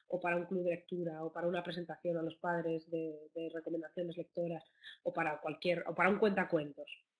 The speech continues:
¿no? Tenemos que pensar qué objetivos quiero conseguir con, con esta selección.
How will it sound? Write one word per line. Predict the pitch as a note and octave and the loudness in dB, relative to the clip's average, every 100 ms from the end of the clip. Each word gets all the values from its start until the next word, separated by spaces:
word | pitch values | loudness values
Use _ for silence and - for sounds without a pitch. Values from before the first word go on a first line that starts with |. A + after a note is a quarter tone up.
| _ _ | _ _
¿no? | E3+ F3+ | -2 -2
Tenemos | - F3 F3+ | 0 -2 0
que | G3 | 0
pensar | F#3 F#3 F#3 | 0 0 0
qué | - | 2
objetivos | G3 G#3+ G#3+ F#3+ - | 2 2 2 2 2
quiero | G3+ F3 E3+ | 4 4 4
conseguir | E3 - E3 D#3+ | 0 -2 -2 -4
con, | E3 D3 - | -6 -8 -8
con | E3 E3+ | -8 -8
esta | - | -6
selección. | D3 E3 - - | -8 -8 -8 -8